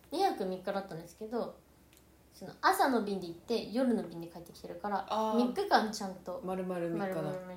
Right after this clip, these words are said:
Speaker 1: て。それももう、弟がオランダに住んでるからね、その、飛行機を全部家で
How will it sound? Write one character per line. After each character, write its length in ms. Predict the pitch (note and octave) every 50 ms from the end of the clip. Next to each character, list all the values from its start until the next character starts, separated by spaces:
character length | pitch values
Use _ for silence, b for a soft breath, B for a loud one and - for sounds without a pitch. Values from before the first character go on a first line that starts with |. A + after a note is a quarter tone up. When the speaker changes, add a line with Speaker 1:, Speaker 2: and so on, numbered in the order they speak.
| - -
Speaker 1:
て。 180 | F#3 F#3 - - - - - -
そ 160 | - - B3+
れ 60 | B3+
も 160 | B3 B3 A#3 A3
も 280 | G#3 G3 - - - - - b b b b b b b b b b b b - -
う、 40 | A3
弟 180 | G#3 A#3+ A#3+ A#3+ C4+ B3+
が 240 | A3 F3+ E3+ E3+ - - - - - - - - - _ _ _ -
オ 80 | A3+ A3+
ラ 100 | A3+ A#3
ン 40 | A#3
ダ 80 | A3
に 100 | A3 G#3+
住 200 | A3 - A#3+ A3
ん 20 | F#3+
で 80 | F3+
る 80 | E3+ E3+ -
か 100 | - F3+
ら 140 | F3+ F3+ F3+
ね、 200 | F#3+ A3 C4 -
そ 140 | - - F#3+ F3
の、 200 | F3 F3+ F#3 - - - - - - - _ _ -
飛 160 | - - -
行 180 | C4+ B3 A3+
機 180 | A3+ - - F3
を 140 | E3 - - -
全 100 | - F#3+ F#3+
部 60 | F#3
家 260 | F#3 F#3 F#3 F#3 F3+
で 80 | F3+